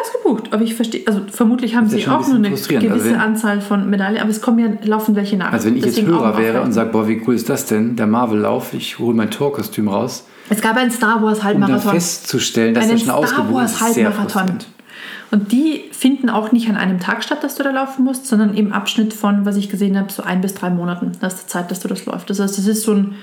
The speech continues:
Speaker 1: ähm, wie zum Beispiel von Januar bis März hast du Zeit, diesen Star Wars Marathon zu laufen. Und kriegst, wenn du den absolvierst, entsprechend diese hammergeile Medaille.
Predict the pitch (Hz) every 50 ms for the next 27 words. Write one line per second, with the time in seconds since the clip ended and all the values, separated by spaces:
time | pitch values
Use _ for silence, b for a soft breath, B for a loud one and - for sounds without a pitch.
0 | B B B B B B _ - 196 190 190 190 190 190 185 180 180 - - -
1 | 220 214 214 214 208 196 190 185 185 - 185 185 190 190 190 - - 185 180 180
2 | 180 180 180 180 180 - - 185 196 214 233 247 247 247 240 233 226 196 190 185
3 | - 190 185 240 311 330 - - - - - - 220 233 226 226 - 214 - -
4 | 202 202 208 214 208 214 - - 202 190 185 196 180 180 - 170 170 180 180 175
5 | - 175 165 170 170 - - 190 - - 185 - 127 175 180 - 190 190 - -
6 | 262 277 - - - - 190 185 190 190 180 - - - - - 185 180 226 285
7 | 277 - - 202 202 - - 190 - 226 202 202 - - - 175 175 - - -
8 | - 202 208 220 208 202 202 180 185 185 180 180 180 175 170 180 - 180 - 196